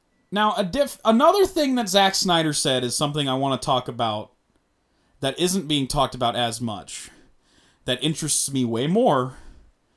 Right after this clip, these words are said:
and is way funnier, in my opinion. Uh,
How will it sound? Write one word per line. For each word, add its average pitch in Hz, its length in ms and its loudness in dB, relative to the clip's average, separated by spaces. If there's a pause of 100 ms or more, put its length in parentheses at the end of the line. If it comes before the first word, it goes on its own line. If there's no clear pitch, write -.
(760)
and 123 240 -2
is 120 300 -4
way 131 320 -2
funnier, 110 560 -4 (100)
in 113 140 -6
my 107 160 -6
opinion. 101 460 -10 (1500)
Uh, 139 500 0